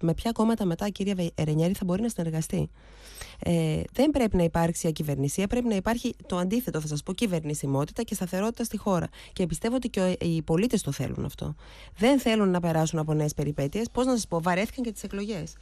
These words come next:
Είχαμε ευρωεκλογές, είχαμε περιφερειακές εκλογές, είχαμε δημοτικές εκλογές, θα έχουμε τώρα και τις εθνικές.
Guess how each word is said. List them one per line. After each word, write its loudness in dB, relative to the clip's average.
Είχαμε -2
ευρωεκλογές, -2
είχαμε 0
περιφερειακές 2
εκλογές, 0
είχαμε -2
δημοτικές 0
εκλογές, 0
θα 0
έχουμε 4
τώρα 2
και 0
τις -4
εθνικές. 0